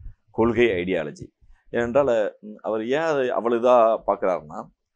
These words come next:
தந்தை பெரியார் காலத்திலிருந்து பேசி எழுதி, பல, பல பேர் போராடி, அ, கலைஞர்களால் சட்டமாக கொண்டு வரப்பட்டு அனைவரும் அர்ச்சகராங்கிறாங்கிற அந்த ஒரு சட்ட செயலாக்கம் நடைமுறைக்கு வருவது என்பது நீதிமன்றத்தின் மூலமாக கூட பல இடங்களில் பார்ப்பனியம்,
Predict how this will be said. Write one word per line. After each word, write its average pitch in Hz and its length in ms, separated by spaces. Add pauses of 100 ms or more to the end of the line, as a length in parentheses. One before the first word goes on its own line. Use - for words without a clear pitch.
(300)
தந்தை 123 220
பெரியார் 147 420
காலத்திலிருந்து 131 520
பேசி 113 400
எழுதி, 92 500 (600)
பல, 117 500 (100)
பல 127 240
பேர் 139 220
போராடி, 98 640 (640)
அ, 95 360
கலைஞர்களால் 110 500
சட்டமாக 101 440
கொண்டு 95 260
வரப்பட்டு - 380 (240)
அனைவரும் 107 360
அர்ச்சகராங்கிறாங்கிற 92 800
அந்த 78 400
ஒரு 82 500
சட்ட - 500
செயலாக்கம் 110 640
நடைமுறைக்கு 104 540
வருவது 82 200
என்பது 85 520 (400)
நீதிமன்றத்தின் 127 680
மூலமாக 107 500
கூட 117 120
பல 101 200
இடங்களில் 104 340
பார்ப்பனியம், 90 540